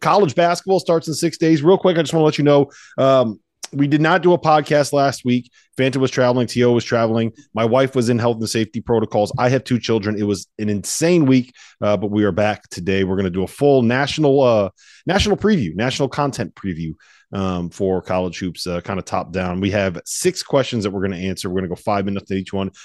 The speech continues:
Before we do all that, I wanna talk to you guys about your Halloween, man. Fanta, how was it? I saw you dressed up as Fred Flintstone.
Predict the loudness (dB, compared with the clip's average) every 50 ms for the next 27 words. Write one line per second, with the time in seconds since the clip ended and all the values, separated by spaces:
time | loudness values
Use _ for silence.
0 | -16 _ -8 0 2 4 4 4 4 4 6 6 6 6 6 6 4 4 2 2
1 | -2 _ _ _ _ _ _ _ _ _ _ -8 -8 -4 0 0 0 0 0 0
2 | 0 2 2 2 2 0 0 2 2 2 2 2 4 4 4 4 4 4 4 4
3 | 6 4 4 4 2 2 2 2 2 2 0 2 2 4 6 6 6 6 4 2
4 | 0 0 0 2 2 2 2 2 0 0 0 -2 -6 -10 -10 -12 _ _ 0 0
5 | 0 0 -2 -4 -2 -2 -2 -2 -4 -6 -10 -14 -16